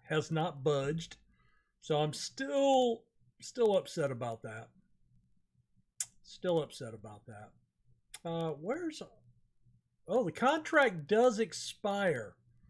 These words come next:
Hmm. That might just make this a good ending point for the series. And move on to the next save. So, if we do that,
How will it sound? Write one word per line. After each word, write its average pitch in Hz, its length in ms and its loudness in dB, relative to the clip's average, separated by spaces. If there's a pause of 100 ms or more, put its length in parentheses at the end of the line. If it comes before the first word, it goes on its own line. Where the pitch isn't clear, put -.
(640)
Hmm. 147 840 0 (1200)
That 160 200 -4
might 185 300 2
just 180 200 -4
make 160 280 2
this 165 220 2
a 160 40 -4
good 143 380 2
ending 151 340 -2
point 143 400 -6
for 135 80 -8
the 120 140 -8
series. 107 680 -12 (1800)
And 123 280 -6
move 151 240 2
on 147 240 4
to 143 100 -4
the 127 100 -4
next - 440 -6
save. 104 380 -10 (1700)
So, 156 540 8 (500)
if 247 240 6
we 294 100 6
do 208 240 6
that, 113 380 0